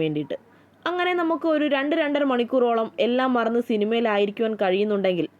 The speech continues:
അതൊരു സിനിമയുടെ വിജയമാണ്. അതായിരിക്കണം ഒരു സിനിമയുടെ വിജയം. ഈ കഴിഞ്ഞ വർഷം മലയാള സിനിമയെ സംബന്ധിച്ചിടത്തോളം ഒരുപാട്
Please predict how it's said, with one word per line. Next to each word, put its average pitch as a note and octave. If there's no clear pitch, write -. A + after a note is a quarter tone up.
അതൊരു A3
സിനിമയുടെ F#3+
വിജയമാണ്. E3
അതായിരിക്കണം C4
ഒരു G#3
സിനിമയുടെ F3
വിജയം. C#3+
ഈ G4
കഴിഞ്ഞ E4+
വർഷം B3+
മലയാള C#4+
സിനിമയെ B3+
സംബന്ധിച്ചിടത്തോളം G3+
ഒരുപാട് C#4+